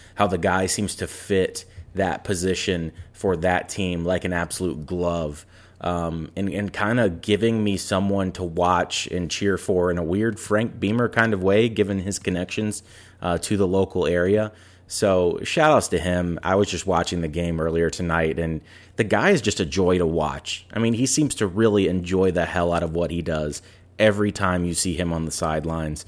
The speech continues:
And he's so gracious, so humble, and so kind to everyone in the media. Just a really cool guy. So good on you, Mike Young. Had, good to see you doing well and beating teams by sixty points.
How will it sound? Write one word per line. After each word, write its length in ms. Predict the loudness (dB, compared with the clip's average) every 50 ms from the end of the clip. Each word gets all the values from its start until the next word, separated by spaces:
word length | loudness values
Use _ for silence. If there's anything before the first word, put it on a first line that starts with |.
| -18 -20 -20 -20 -20 -20 -20 -14 -6
And 240 | -2 -2 0 0 0
he's 180 | 0 0 2
so 200 | 4 6 6 6
gracious, 500 | 6 6 6 6 6 4 4 0 0 0
so 220 | 2 4 4 4 4
humble, 320 | 4 2 0 2 2 2
and 100 | 2 2
so 220 | 2 2 2 2 2
kind 420 | 0 -4 -2 -2 0 0 0 0
to 120 | 0 0 0
everyone 420 | 2 2 0 0 0 0 0 0
in 80 | 0 0
the 60 | 0
media. 480 | 0 0 0 0 2 2 2 0 -2 -6 -12 -20 -20 -20 -20 -20 -20 -16 -10
Just 160 | -4 0 2
a 40 | 2
really 380 | 2 4 2 2 4 2 0 -2
cool 220 | -2 -2 0 0
guy. 320 | 2 0 0 0 0 -2 -2
So 300 | 0 2 2 2 2 2
good 320 | 0 -4 2 4 6 6
on 200 | 8 6 6 4 2
you, 80 | 2
Mike 280 | 2 2 0 0 0 2
Young. 380 | 2 4 4 2 0 -2 -2 -4
Had, 300 | -4 -4 -4 -4 0 2
good 160 | 2 2 2
to 40 | 0
see 180 | 0 0 2
you 100 | 2 2
doing 300 | 2 2 2 2 2 4
well 300 | 4 6 6 6 4 4
and 200 | 2 0 0 -2 -6 -12 -20 -20 -20 -20 -10 -4
beating 260 | -2 0 2 0 0
teams 320 | -2 0 0 0 0 2 2
by 160 | 2 2 2
sixty 380 | 2 2 -2 -2 0 -2 -4 -2
points. 560 | 0 0 0 0 0 -2 -2 -4 -6 -6